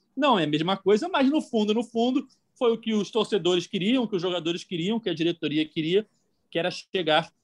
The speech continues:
diretamente pra fase de grupos da Libertadores e ter mais tempo pra se programar, pra se planejar, pra contratar, pra organizar a volta do Fluminense. É... o sorteio é só no dia nove.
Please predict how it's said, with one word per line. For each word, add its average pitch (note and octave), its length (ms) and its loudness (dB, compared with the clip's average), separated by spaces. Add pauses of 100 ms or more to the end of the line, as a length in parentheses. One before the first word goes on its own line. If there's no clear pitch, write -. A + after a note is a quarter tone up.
(120)
diretamente G3+ 680 -2
pra E3+ 140 -4
fase D3+ 300 0
de D#3 80 -8
grupos C#3 220 -8
da C#3+ 80 2
Libertadores D3 880 0
e G3 60 -2
ter G#3 140 2
mais G3 240 2
tempo E3 400 0 (260)
pra D#3 120 0
se - 100 -16
programar, C#3+ 560 2
pra C3+ 100 -6
se - 100 -18
planejar, C3 580 0
pra B2 100 -4
contratar, C#3 680 -2 (180)
pra F#3+ 140 2
organizar F3 640 0
a D3+ 60 -2
volta C3+ 420 -6 (280)
do D#3 100 -4
Fluminense. D#3 560 -2 (320)
É... D#3+ 800 6 (160)
o G#3 80 -2
sorteio G#3 760 2
é D3+ 100 -4
só G#3 220 -4
no G#3+ 100 -2
dia A#3+ 400 0 (140)
nove. D#3+ 640 0